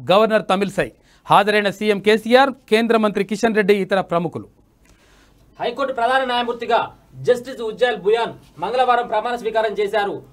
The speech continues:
Speaker 2: ఉదయం పది గంటల ఐదు, ఆ, నిమిషాలకు జస్టిస్ భుయాన్తో గవర్నర్ తమిళిసై సౌందర్యరాజన్ ప్రమాణం చేయించారు. ఆయనకు ముఖ్యమంత్రి కేసీఆర్, గవర్నర్ తమిళిసైలు పుష్పగుచ్చాలు అందజేసి అభినందనలు తెలిపారు.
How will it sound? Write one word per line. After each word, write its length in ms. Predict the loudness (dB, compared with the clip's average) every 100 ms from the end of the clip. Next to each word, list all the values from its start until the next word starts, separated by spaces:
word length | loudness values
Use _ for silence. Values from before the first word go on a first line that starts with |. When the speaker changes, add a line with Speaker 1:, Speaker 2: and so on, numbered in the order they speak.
| -10
Speaker 2:
ఉదయం 260 | -4 -2 -2 -2
పది 160 | -2 0
గంటల 340 | 0 0 -2
ఐదు, 380 | -2 -4 -4 -6
ఆ, 100 | -6
నిమిషాలకు 680 | -4 -6 -2 -2 -2 -4 -6 -16 -18 -4
జస్టిస్ 420 | -4 -4 -10 -12
భుయాన్తో 520 | -10 0 2 2 -2 -2
గవర్నర్ 340 | -4 -2 -4 -4
తమిళిసై 400 | -6 -6 -6 -6 -6 -12 _ _ -10
సౌందర్యరాజన్ 680 | -6 0 2 2 2 0 -2
ప్రమాణం 360 | -2 -2 -4 -6
చేయించారు. 460 | -8 -6 -6 -6
ఆయనకు 540 | -4 -6 -4 -4 -6 -8 _ -18
ముఖ్యమంత్రి 480 | -4 -2 0 0 -2
కేసీఆర్, 800 | 0 -2 0 -2 -2 -10 -12 -4
గవర్నర్ 340 | -2 -2 -2 -4
తమిళిసైలు 760 | -4 -2 -2 0 0 -2 -8 _ -20
పుష్పగుచ్చాలు 560 | -4 -4 -2 -2 -2 -2
అందజేసి 440 | -2 -2 -2 -4
అభినందనలు 460 | -6 -6 -6 -8 -6
తెలిపారు. 440 | -6 -4 -6 -6